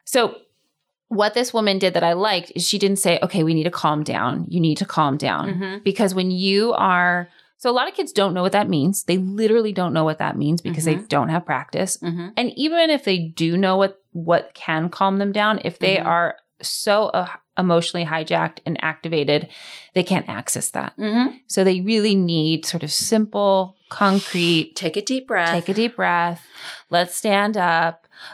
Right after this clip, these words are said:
Speaker 1: Let's walk down the hall.
Speaker 2: Mm-hmm.
Speaker 1: Okay, let's go sit in the sun for five minutes.
Speaker 2: Mm-hmm.
Speaker 1: You know, let's do some downward dog. Like, let's do five push-ups, you know, whatever. Like, they need really concrete, simple stuff.
Speaker 2: Yeah.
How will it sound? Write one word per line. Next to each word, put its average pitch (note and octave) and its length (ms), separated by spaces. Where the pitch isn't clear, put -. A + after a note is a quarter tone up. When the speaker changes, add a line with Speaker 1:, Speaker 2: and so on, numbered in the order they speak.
Speaker 1:
Let's E3+ 240
walk F#3+ 220
down G#3 240
the G#3+ 100
hall. D3+ 760
Speaker 2:
Mm-hmm. D#3 360
Speaker 1:
Okay, F3+ 160
let's D#3+ 180
go G3 80
sit G3 220
in G#3 140
the G#3+ 80
sun F#3 280
for F3+ 160
five F3 340
minutes. E3 760
Speaker 2:
Mm-hmm. F#3 120
Speaker 1:
You F3+ 100
know, D#3 320
let's E3+ 320
do F#3+ 580
some F#3 220
downward E3+ 360
dog. D#3+ 520
Like, E3 220
let's E3 160
do A3 100
five G#3+ 280
push-ups, F3 600
you A3 60
know, G3+ 100
whatever. G3 640
Like, E3 220
they F3+ 300
need G3 420
really F3+ 260
concrete, E3 680
simple D#3 260
stuff. - 420
Speaker 2:
Yeah. G3+ 220